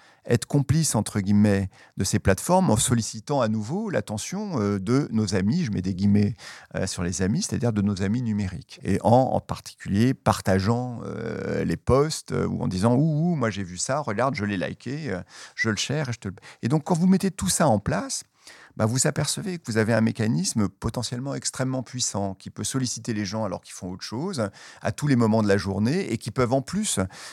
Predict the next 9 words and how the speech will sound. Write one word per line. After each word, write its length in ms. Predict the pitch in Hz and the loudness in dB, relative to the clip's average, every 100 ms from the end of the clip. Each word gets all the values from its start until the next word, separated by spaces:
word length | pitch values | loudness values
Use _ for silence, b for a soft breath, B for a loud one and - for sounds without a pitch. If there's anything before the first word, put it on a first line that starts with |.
| B | B
utiliser, 640 | 120 - 123 127 151 160 | -6 -4 -2 2 4 6
euh, 160 | 107 98 101 B B B B | 6 6 2 B B B B
j'allais 260 | - 104 | -2 0
dire, 320 | 101 110 117 98 | 0 2 0 2
euh, 160 | 90 | 2
les 160 | 98 107 | 2 0
consommateurs 540 | 104 - 101 101 92 | -2 0 0 2 2
mêmes 260 | 110 175 175 | 2 2 -2
comme 280 | - 143 | 2 2